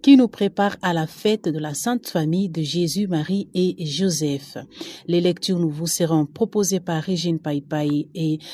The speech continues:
l'évangile du jour sera proclamé par le Père Roger Wawa, directeur de Radio Maria R D C. Il va aussi nous proposer la méditation.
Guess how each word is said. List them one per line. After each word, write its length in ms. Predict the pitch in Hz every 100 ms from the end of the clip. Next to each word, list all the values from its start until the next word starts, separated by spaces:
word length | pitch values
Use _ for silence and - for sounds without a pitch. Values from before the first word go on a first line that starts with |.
| -
l'évangile 560 | 170 180 185 196 240 220
du 180 | 190 190
jour 440 | 160 214 240 220
sera 480 | - 196 165 165 160 - -
proclamé 640 | - 226 - 202 175 175 165
par 420 | - 165 156 160
le 140 | 160
Père 260 | - 160 156
Roger 300 | 156 147 156
Wawa, 420 | 151 143 165 214
directeur 800 | 175 165 160 - - 170 160 156
de 160 | 143 156
Radio 380 | 151 196 196
Maria 360 | 180 160 165 156 160
R 160 | 151
D 140 | 143 143
C. 320 | - 214 220 - - -
Il 120 | 160
va 220 | 160 214 -
aussi 340 | 214 - 233
nous 100 | 208
proposer 540 | - 226 196 165 208 -
la 160 | 180
méditation. 840 | 165 202 170 170 156 143 - 143